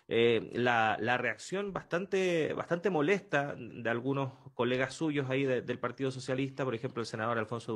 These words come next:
Durresti, el senador Fidel Espinosa, que reaccionaron con, eh, a-, algunas, eh, declaraciones bastante duras en contra del actual ministro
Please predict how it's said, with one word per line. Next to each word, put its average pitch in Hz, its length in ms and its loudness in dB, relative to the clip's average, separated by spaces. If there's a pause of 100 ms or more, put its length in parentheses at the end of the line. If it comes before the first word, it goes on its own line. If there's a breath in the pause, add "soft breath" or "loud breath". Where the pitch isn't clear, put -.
(100)
Durresti, 131 460 0 (320 loud breath)
el - 100 -4
senador 113 440 0
Fidel 123 300 0
Espinosa, 131 600 -2
que 143 300 0 (260 soft breath)
reaccionaron 143 640 0
con, 151 320 -2
eh, 113 320 -4
a-, 73 220 -8
algunas, 143 540 -2
eh, 131 120 2
declaraciones 120 540 0
bastante 160 420 0
duras 139 380 0
en 117 120 -2
contra 127 300 -2
del 117 120 2
actual 117 260 -2
ministro 127 480 -2